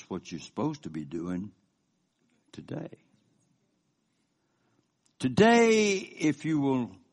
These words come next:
not harden your hearts, as in the day of provocation.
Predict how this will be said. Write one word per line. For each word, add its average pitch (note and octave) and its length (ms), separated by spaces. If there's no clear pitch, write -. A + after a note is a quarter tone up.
not C3 280
harden A#2+ 340
your G2 140
hearts, - 680
as G2+ 220
in G2 120
the F#2+ 100
day G#2 160
of G2+ 160
provocation. D#2 840